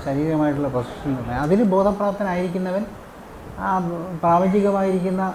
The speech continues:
ഒരു അതിർവരമ്പ് കടന്നവനാണ് എന്നുള്ളതുകൊണ്ട് അതിനുള്ളതായ പ്രാധാന്യം തീർച്ചയായിട്ടും ഉണ്ടായിരിക്കും. അതുകൊണ്ട്, ആ, അവരൊരു ലീലാപരമായിരിക്കുന്ന ബന്ധം എന്ന് പറഞ്ഞാൽ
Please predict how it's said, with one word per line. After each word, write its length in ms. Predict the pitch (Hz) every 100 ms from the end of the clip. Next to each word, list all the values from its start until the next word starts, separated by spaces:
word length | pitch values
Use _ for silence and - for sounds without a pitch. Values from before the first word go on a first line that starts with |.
| -
ഒരു 300 | 170 170 180 170
അതിർവരമ്പ് 680 | 170 170 185 180 180 180 - 147 -
കടന്നവനാണ് 720 | 160 170 185 190 165 156 151 -
എന്നുള്ളതുകൊണ്ട് 440 | 160 160 160 185
അതിനുള്ളതായ 580 | 185 175 175 180 175 165 160
പ്രാധാന്യം 420 | 156 156 165 190 175
തീർച്ചയായിട്ടും 440 | 135 135 123 127
ഉണ്ടായിരിക്കും. 360 | 110 104 101 123
അതുകൊണ്ട്, 260 | 143 143 131 - - - - - - -
ആ, 60 | 170 - 65 65 - - - - - - 165
അവരൊരു 380 | 180 220 226 220 - - - - 185
ലീലാപരമായിരിക്കുന്ന 1160 | 180 208 233 247 254 240 226 220 202 214 214
ബന്ധം 380 | 202 190 180 190 - - - - - - - - - - - - - - -
എന്ന് 140 | 185 196
പറഞ്ഞാൽ 340 | 190 202 240